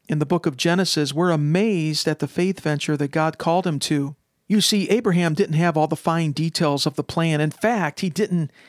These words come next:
have the plan at first. <laughs> More would be revealed to him as he trusted God and advanced. It says in Hebrews eleven, verses eight, and then again verse ten,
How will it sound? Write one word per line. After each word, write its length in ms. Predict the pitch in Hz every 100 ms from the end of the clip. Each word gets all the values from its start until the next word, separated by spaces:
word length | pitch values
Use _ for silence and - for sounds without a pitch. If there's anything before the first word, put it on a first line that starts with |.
| - -
have 240 | 175 180
the 80 | 175
plan 420 | - - 202 247
at 80 | 151
first. 540 | - 151 127 - - - - - 202
<laughs> 380 | - - - -
More 320 | 165 196 240
would 240 | 226 185 151
be 160 | 196
revealed 600 | 185 165 156 143 196 190 -
to 240 | - 233
him 220 | 202 151
as 200 | 147 175
he 120 | 175 160
trusted 640 | - 190 180 - 165 139
God 540 | 175 208 170 147 165 160 _ _ _ _ _ -
and 220 | 165 165
advanced. 840 | 165 131 170 233 190 - - - - _ _ _ _
It 140 | 170
says 200 | - 214
in 100 | 196
Hebrews 340 | 165 208 202 170
eleven, 440 | 151 170 185 151
verses 400 | 143 170 160 143 -
eight, 240 | 170 185
and 160 | 165 147
then 140 | 165
again 260 | 156 165 156
verse 260 | 156 147
ten, 540 | - - 214 185 151